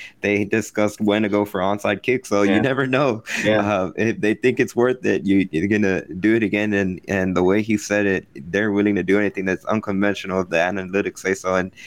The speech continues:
Speaker 1: they don't necessarily care about what other people say. So you don't know. You don't know with Dana Holgorsen.
Speaker 2: Yeah, remember last year, y'all had the ball, like, the whole first quarter. <laughs> Like, I
Speaker 1: Yeah.
Speaker 2: don't think we got the ball until the second, so.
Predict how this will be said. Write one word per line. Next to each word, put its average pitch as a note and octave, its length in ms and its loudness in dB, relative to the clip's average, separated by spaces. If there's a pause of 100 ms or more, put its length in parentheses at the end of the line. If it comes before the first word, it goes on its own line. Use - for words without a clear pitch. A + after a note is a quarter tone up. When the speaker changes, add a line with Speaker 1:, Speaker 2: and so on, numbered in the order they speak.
(120)
Speaker 1:
they G#2 160 -2
don't G2 140 0
necessarily G#2 440 0
care G#2+ 260 -2
about F#2 220 0
what D#2+ 120 0
other G#2+ 180 4
people - 320 -12
say. G#2 240 -2
So E2+ 280 -4
you D2+ 120 -8
don't D3 120 -2
know. D3 340 0
You G2 100 -2
don't G#2 160 2
know A#2+ 200 2
with G#2+ 160 2
Dana G#2+ 220 2
Holgorsen. G#2 460 -2 (400)
Speaker 2:
Yeah, F#2+ 320 0
remember G#2 320 2
last G2 340 0
year, G#2 120 0
y'all F#2 180 4
had G#2+ 160 0
the F2+ 80 0
ball, F2+ 280 2
like, G2 160 0
the F2 100 2
whole G2+ 220 2
first G2+ 320 -2
quarter. G2+ 400 0
<laughs> - 40 -8 (640)
Like, A2 180 2
I A2 40 4
Speaker 1:
Yeah. G#2+ 100 2
Speaker 2:
don't F#2 100 -4
think G#2+ 160 -6
we G#2+ 80 4
got G2 180 4
the G2 80 2
ball F#2+ 300 4
until F#2 240 0
the E2+ 80 -4
second, F#2 400 0
so. E2+ 340 0